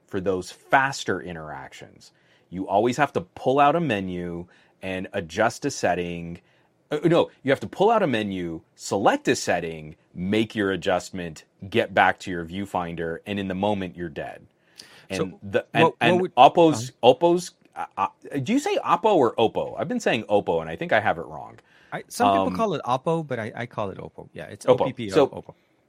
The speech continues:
Speaker 1: the second I need to touch something in the camera app, the Find X six Pro's layout is just hands, uh, just, just head and shoulders better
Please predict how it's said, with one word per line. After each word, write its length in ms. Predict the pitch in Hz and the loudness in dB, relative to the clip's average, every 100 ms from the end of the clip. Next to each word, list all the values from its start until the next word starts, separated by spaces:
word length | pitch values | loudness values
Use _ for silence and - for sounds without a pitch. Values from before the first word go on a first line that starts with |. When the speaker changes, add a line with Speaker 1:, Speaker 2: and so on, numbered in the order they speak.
| _ _ - | _ _ -10
Speaker 1:
the 180 | 117 143 | 0 0
second 400 | - 185 226 262 | 2 -2 -2 0
I 100 | 240 | 0
need 240 | 208 180 | 0 -2
to 80 | 143 | -2
touch 320 | - - 147 | -2 0 0
something 420 | - 147 135 104 104 | -2 -4 -2 -4 -4
in 220 | 104 135 | -6 -6
the 80 | 185 | -6
camera 400 | 185 208 214 214 | -6 -6 -6 -6
app, 200 | 220 240 - | -8 -10 -10
the 140 | 110 | -8
Find 300 | - 131 131 | -4 -2 0
X 200 | 113 - | -2 -2
six 240 | - 104 | -6 -6
Pro's 340 | - 107 95 82 | -4 -2 0 -2
layout 480 | 87 85 82 80 - | -4 -2 -2 -4 -8
is 220 | 90 80 | -12 -10
just 340 | 87 85 - - _ _ _ _ _ _ _ _ _ - | -6 -6 -6 -16 _ _ _ _ _ _ _ _ _ -20
hands, 680 | - - 165 160 147 120 - - | -18 -8 -2 0 0 -4 -8 -14
uh, 60 | 98 110 | -12 -6
just, 260 | 117 - 113 | -6 -6 -8
just 200 | 107 - | -10 2
head 180 | 185 | 2
and 100 | 175 | 2
shoulders 420 | - 143 127 98 82 | 2 2 2 -2 -2
better 380 | 92 76 58 | -4 -4 -8